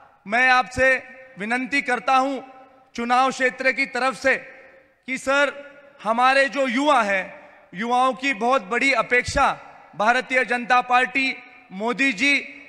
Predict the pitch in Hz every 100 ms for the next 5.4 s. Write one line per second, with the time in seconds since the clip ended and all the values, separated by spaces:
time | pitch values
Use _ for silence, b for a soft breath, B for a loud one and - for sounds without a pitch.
0 | 226 247 - 233 269 175 262 262 - 262
1 | 247 226 131 - - - 196 214 240 285
2 | 262 254 180 143 - - 190 220 226 240
3 | 254 240 220 233 269 240 240 - - -
4 | - 240 208 226 247 269 - 226 233 247
5 | 240 262 254 262